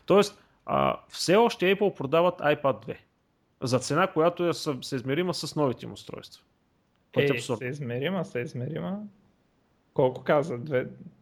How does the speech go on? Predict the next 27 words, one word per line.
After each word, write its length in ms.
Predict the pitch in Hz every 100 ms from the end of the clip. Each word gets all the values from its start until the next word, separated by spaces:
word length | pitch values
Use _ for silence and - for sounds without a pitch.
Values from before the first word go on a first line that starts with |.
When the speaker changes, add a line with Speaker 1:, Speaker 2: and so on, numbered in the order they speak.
| _ -
Speaker 2:
двеста 260 | 131 123 156
и 20 |
петдесет, 400 | 143 123 143 151
Speaker 1:
М. 20 |
Speaker 2:
колко 260 | - 131 131
беше? 180 | 123 -
Speaker 1:
Сто, 180 | 247
сто 180 | 220 240
долара 320 | 220 214 190
е 40 | 165
разликата 380 | 160 135 - 123
между 220 | 117 113
двата. 260 | 117 113 113
Със-, 340 | - - 135
сигурен 260 | 143 127 120
съм, 120 | 123
че 120 | 160
Speaker 2:
Е, 40 |
Speaker 1:
беше 180 | 123 -
сто 160 | - 120
долара. 200 | 120 196
Speaker 2:
сто 80 | 220
долара 360 | 190 131 151
е 80 | 262
една 200 | 311 311
четвърт, 440 | - 330 330 -
какво? 240 | - -